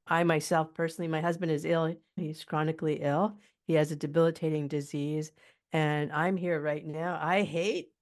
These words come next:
the pink and the blue jobs that are now yellow jobs that are all my jobs.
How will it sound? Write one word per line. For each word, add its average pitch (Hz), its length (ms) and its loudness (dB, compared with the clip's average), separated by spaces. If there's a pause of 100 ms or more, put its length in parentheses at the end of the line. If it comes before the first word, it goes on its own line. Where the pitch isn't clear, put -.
(160)
the 185 120 2
pink 165 400 -2
and 151 140 2
the 151 60 -2
blue 151 280 -2
jobs 139 480 -2
that 156 160 2
are 147 120 2
now 151 280 0
yellow 147 420 0
jobs 143 560 -6
that 151 160 0
are 147 120 4
all 143 200 4
my 147 240 -2
jobs. - 580 -8